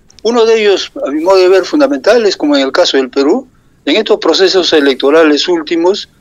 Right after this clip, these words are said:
siempre ha habido un, un quince, veinte y treinta por ciento duro de personas que votan por alguien que les ofrece el cambio, la transformación.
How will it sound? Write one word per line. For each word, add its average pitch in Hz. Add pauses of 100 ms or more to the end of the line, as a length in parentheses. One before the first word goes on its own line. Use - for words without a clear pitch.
(120)
siempre 214
ha 185
habido 196
un, 349
un 180
quince, 185
veinte 196
y 185
treinta 214
por 156
ciento 185
duro 190
de 156
personas 190 (220)
que -
votan 214 (240)
por 156
alguien 190
que 143
les 143
ofrece 185
el 135
cambio, 180
la 139
transformación. 135